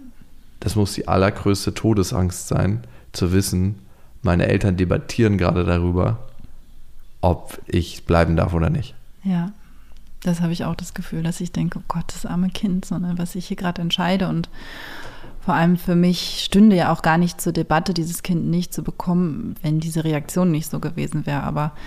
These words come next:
Speaker 2: das Gefühl halt jetzt, zu haben, okay, du musst es wahrscheinlich ja komplett allein machen.
Speaker 1: Du hast Zweifel in dir, würdest du sagen?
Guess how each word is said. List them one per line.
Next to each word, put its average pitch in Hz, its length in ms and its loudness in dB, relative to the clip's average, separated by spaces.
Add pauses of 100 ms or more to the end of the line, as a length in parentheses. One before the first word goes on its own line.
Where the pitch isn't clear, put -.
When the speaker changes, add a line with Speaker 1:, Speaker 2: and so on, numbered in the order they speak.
(880)
Speaker 2:
das - 220 -2
Gefühl 196 500 2
halt 147 180 2
jetzt, - 400 -4 (520)
zu - 220 -2
haben, 160 280 4
okay, 160 220 -2
du 156 100 0
musst 156 280 0
es - 240 -6
wahrscheinlich 156 800 2
ja 156 540 0
komplett 143 440 -2
allein 127 320 2
machen. 226 420 2 (340)
Speaker 1:
Du 104 80 4
hast - 180 4
Zweifel 120 360 4
in 135 80 2
dir, 143 220 4
würdest 131 240 -2
du 123 60 0
sagen? 131 360 0